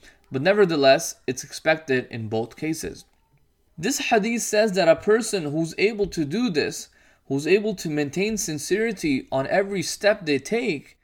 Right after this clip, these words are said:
and for every decision that they make, they're going to be given protection under the shade of Allah's throne on the day of judgment, a day where everyone will be seeking protection and no one will care about anyone else.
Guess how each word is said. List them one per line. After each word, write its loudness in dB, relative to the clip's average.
and -2
for -4
every 2
decision -2
that 0
they -2
make, -4
they're 2
going 0
to -6
be 0
given -2
protection -4
under -2
the 2
shade 0
of -6
Allah's 2
throne -2
on -4
the -4
day 2
of 0
judgment, -4
a -2
day 6
where 2
everyone 2
will 2
be 0
seeking -8
protection -2
and -2
no 0
one 2
will 0
care 2
about 2
anyone -4
else. -12